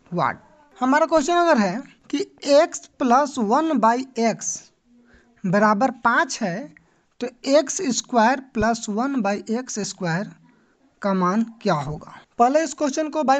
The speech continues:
formula मेथड से हम लोग बनाते हैं और फिर इसका आंसर डायरेक्ट निकालने के लिए सीखेंगे।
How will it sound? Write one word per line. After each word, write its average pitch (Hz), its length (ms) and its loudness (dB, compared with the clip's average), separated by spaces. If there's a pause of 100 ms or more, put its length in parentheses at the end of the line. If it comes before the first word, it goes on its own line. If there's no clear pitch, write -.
formula 262 480 -2
मेथड 247 340 -4
से 277 120 -8
हम 254 120 -2
लोग 240 120 -8
बनाते 208 320 -6
हैं 285 220 -6 (260)
और 214 240 0
फिर 277 160 0
इसका 247 280 2
आंसर 220 280 2
डायरेक्ट 202 340 -2
निकालने 165 340 -4
के 160 100 -6
लिए 160 100 -6
सीखेंगे। 175 460 -18